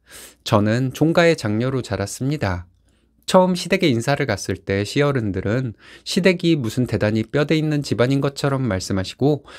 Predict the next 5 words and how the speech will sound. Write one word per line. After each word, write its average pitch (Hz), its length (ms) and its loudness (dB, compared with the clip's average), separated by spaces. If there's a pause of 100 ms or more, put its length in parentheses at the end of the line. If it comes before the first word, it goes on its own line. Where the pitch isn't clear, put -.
(160)
저를 170 380 6
무시하듯 113 540 -2
말씀하셨어요. 104 920 -4 (1300)
시아버지는 175 600 4
차남이고 165 720 0